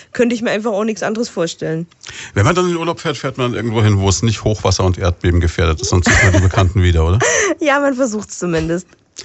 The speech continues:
Speaker 2: Jetzt habt ihr was, äh, Besonderes vor, darüber müssen wir jetzt unbedingt auch noch reden. Wir werden später noch mal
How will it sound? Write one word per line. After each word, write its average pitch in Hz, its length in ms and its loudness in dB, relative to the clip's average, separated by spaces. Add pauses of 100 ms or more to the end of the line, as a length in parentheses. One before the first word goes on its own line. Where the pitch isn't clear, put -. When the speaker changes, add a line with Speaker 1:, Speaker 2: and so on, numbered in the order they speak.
(280)
Speaker 2:
Jetzt 113 200 0
habt - 160 -2
ihr 170 120 2
was, 151 180 0
äh, 120 300 0
Besonderes 123 520 2
vor, 139 180 -2
darüber 104 260 4
müssen 101 140 2
wir 98 40 0
jetzt 92 120 -2
unbedingt 104 260 2
auch 87 80 -2
noch 101 100 -2
reden. 95 160 0
Wir 101 80 2
werden 127 160 2
später 123 220 0
noch 113 80 4
mal 92 160 4